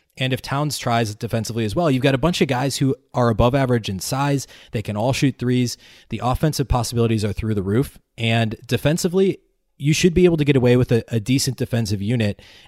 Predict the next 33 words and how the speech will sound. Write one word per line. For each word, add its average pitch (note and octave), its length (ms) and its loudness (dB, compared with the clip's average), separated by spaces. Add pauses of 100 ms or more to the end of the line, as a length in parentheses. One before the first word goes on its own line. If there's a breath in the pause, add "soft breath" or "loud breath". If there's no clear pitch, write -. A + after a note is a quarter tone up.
(100)
um, A2 300 -2
as A#2 140 -2
long B2+ 180 0
as C3 100 2
you B2 60 2
have A#2+ 140 2
a A#2 40 -6
couple B2 240 -4
guys A2 240 0
on A2 120 -4
the A2 60 -4
wing. A2+ 320 -4
You G#2+ 120 -10
know, A2 80 -4
if F#2+ 80 -6
Jake - 220 -8
Layman B2+ 400 0
shows A#2 280 -2
up A#2+ 160 0
defensively, A#2+ 560 -2
you G#2+ 140 -2
acquire A#2+ 400 -2
a A2+ 80 -2
guy A2 300 0
maybe G#2+ 260 -4
who G#2 80 -6
can G#2+ 160 -6
be A2 100 -2
a G#2 60 -2
three A2 240 -8
and G#2+ 80 -6
D A2 160 -4
type, G#2+ 300 -8